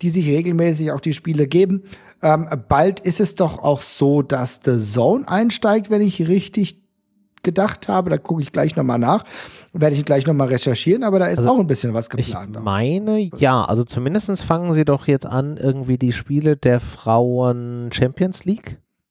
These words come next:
Speaker 2: zu
Speaker 1: Genau,
Speaker 2: zeigen.
Speaker 1: das ist es nämlich, ne? Und das ist ja auch,
Speaker 2: Ja.
Speaker 1: das ist ja auch, du hast dann den Spot und das ist natürlich auch ziemlich geil, ne?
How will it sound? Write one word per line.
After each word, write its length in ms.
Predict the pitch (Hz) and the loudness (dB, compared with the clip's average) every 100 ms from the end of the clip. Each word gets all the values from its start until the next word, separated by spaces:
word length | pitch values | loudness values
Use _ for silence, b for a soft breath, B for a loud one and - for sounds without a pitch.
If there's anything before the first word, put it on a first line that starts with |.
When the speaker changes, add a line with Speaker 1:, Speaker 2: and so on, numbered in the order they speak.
| _ | _
Speaker 2:
zu 120 | - | -4
Speaker 1:
Genau, 160 | 127 123 | -2 2
Speaker 2:
zeigen. 140 | 143 | 2
Speaker 1:
das 100 | 156 | 2
ist 160 | 139 120 | 0 -4
es 120 | 147 | -6
nämlich, 480 | 120 95 - - - | -8 -10 -12 -18 -6
ne? 240 | 131 190 - | 0 0 -2
Und 120 | 120 | -2
das 100 | 127 | 0
ist 140 | 151 139 | 0 0
ja 160 | 131 | 0
auch, 320 | 202 175 240 B B | 4 4 2 B B
Speaker 2:
Ja. 160 | 127 120 | 2 4
Speaker 1:
das 100 | 175 | 4
ist 100 | 185 | 4
ja 140 | 156 | 4
auch, 200 | 175 - 180 156 170 - | 2 0 -8 -12 -12 -4
du 140 | 165 | 2
hast 220 | 143 160 | 2 2
dann 160 | 185 165 | 0 0
den 160 | 151 131 | 0 -2
Spot 320 | - 151 190 - | 0 2 2 -2
und 100 | 160 | -4
das 160 | 156 | -2
ist 80 | 165 | -2
natürlich 440 | 160 127 135 147 | 0 2 0 -2
auch 200 | - 110 | -6 -8
ziemlich 320 | - 123 151 - | -8 -6 -6 -6
geil, 360 | - - 95 - | -10 -10 -14 -10
ne? 260 | 143 185 | -8 -8